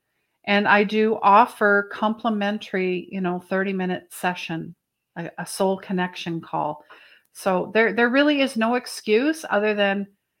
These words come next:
getting over it. Um, just saying, "I need help. I, I need help. I'm, I can't keep my head above water." And, and don't forget about animals too, like this cute little guy named Milo.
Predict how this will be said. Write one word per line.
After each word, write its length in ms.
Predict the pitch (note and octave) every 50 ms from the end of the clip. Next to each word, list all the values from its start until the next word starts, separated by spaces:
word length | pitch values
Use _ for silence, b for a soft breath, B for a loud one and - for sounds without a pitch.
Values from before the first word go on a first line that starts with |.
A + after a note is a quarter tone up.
| _ _ _ _ _ _ _
getting 300 | G3 G3 G3+ G#3 G#3 G3
over 340 | F#3+ G3 G3 G#3 A#3 A#3+ B3
it. 240 | C4 C#4 C4+ C4 - - _ _ _ _ _ -
Um, 440 | F#3+ F#3+ F#3+ F#3+ F#3+ F#3+ F#3 - - _ _ _ G3+
just 200 | - G#3 G3 -
saying, 300 | - G#3 G3+ G3+ G3 F#3
"I 60 | F#3
need 260 | F#3+ F#3+ F#3+ G3 F3+
help. 540 | - - - F3+ F3+ F#3+ - - - _ - - _ _ _ _ _ _ _ _ _ _ _ _ _ _ _ _ _ _ -
I, 180 | F#3 F3+ F3 -
I 120 | F3+ F3+ F3+
need 280 | F3+ F#3 F#3 F#3+ F3
help. 300 | - - F3+ F3+ G3+ G3+ -
I'm, 300 | F3+ F3 F3 F3 - -
I 80 | F3 F3
can't 280 | F3 - G3 F#3+ E3+
keep 200 | - - G3 -
my 80 | F#3 F3+
head 180 | E3+ F#3 F3 F#3+
above 300 | F3+ F#3 F#3+ F#3+ F#3 F#3+
water." 500 | F#3 F3+ F3+ F#3 G3 G#3+ B3 B3+ b b b b b b b b b b b -
And, 200 | A3 A3+ A3+ -
and 200 | - A3+ A#3 A#3
don't 140 | B3+ C4 C4
forget 260 | - D4+ C4 C4 C4
about 240 | B3+ A#3+ A3+ A3 G#3
animals 520 | F#3+ F#3 F#3+ G3+ G3 F3+ E3+ E3 - -
too, 280 | - - F#3+ E3+ D#3+ D3+ D#3
like 200 | E3 E3 E3 -
this 220 | F#3 F#3 F3+ - - _ _ _
cute 280 | - - E3+ E3 - E3+
little 320 | E3 D#3+ D#3 D#3 D#3 - _ _
guy 260 | - D#3 D#3+ E3 D#3+
named 360 | D#3+ E3 D#3+ D#3+ D#3+ D#3+ D#3+ - _ _ -
Milo. 540 | F#3+ E3+ E3+ E3 E3 D#3+ D#3+ D#3 D#3+ D#3